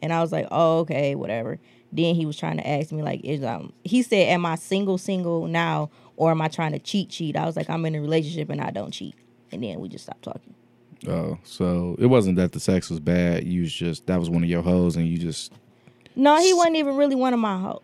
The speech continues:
Speaker 1: well,
Speaker 2: stick and moved.
Speaker 1: the sex wasn't bad at all, but it was just, like, it wasn't an, it wasn't bad, but it was like, if this is what I'm gonna use as my excuse to, like, move on from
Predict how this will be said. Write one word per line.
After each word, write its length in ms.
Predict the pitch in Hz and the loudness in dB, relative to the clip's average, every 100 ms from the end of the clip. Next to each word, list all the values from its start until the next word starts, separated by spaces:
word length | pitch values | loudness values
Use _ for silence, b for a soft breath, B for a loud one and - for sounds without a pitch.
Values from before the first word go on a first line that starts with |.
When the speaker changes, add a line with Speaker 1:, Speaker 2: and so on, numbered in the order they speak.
| _ | _
Speaker 1:
well, 280 | 226 254 254 | -2 0 0
Speaker 2:
stick 280 | 247 113 98 | 4 4 6
and 120 | 95 | 4
moved. 420 | 98 101 98 - - _ _ _ b b b _ _ | 4 4 0 -6 -20 _ _ _ b b b _ _
Speaker 1:
the 140 | 202 247 | 2 4
sex 340 | 285 311 - | 4 2 2
wasn't 340 | 269 233 190 | 2 2 2
bad 260 | 180 196 196 | 2 2 4
at 100 | 170 | 2
all, 320 | 165 180 165 160 | 2 2 0 0
but 300 | 160 165 135 | 2 4 4
it 100 | 185 | 4
was 220 | 190 165 | 4 2
just, 200 | 180 165 | -2 0
like, 200 | 170 156 | -2 -2
it 100 | - | 0
wasn't 380 | 185 185 160 160 | 4 4 2 -2
an, 360 | 165 160 - 180 - _ _ _ _ _ b b b b b b b - | -2 -4 -6 -14 -18 _ _ _ _ _ b b b b b b b 0
it 100 | 269 | 8
wasn't 520 | 285 269 233 180 156 | 8 8 6 4 4
bad, 520 | 208 233 214 190 175 | 6 8 6 6 4
but 180 | 180 196 | 4 6
it 80 | 196 | 6
was 180 | 190 | 4
like, 220 | 180 175 170 | 4 2 2
if 240 | 180 165 - | 0 0 2
this 260 | 214 226 - | 0 0 -2
is 760 | 196 196 185 175 175 160 - _ _ _ _ _ _ _ _ _ _ _ _ _ _ | 2 4 4 2 -2 -4 -12 _ _ _ _ _ _ _ _ _ _ _ _ _ _
what 340 | - 170 190 190 | -8 4 6 6
I'm 160 | 185 | 4
gonna 220 | 180 175 160 | 4 2 2
use 420 | 151 170 190 170 | 0 2 4 4
as 140 | 160 | 2
my 240 | 170 170 151 | 0 0 -2
excuse 420 | - - 190 170 | -4 -4 -2 0
to, 80 | 175 | -2
like, 220 | 165 156 | -2 -2
move 420 | 156 165 185 180 | -2 2 2 4
on 360 | 170 170 175 170 | 2 2 0 -6
from 560 | - 170 156 147 151 | -4 -2 -2 -2 -6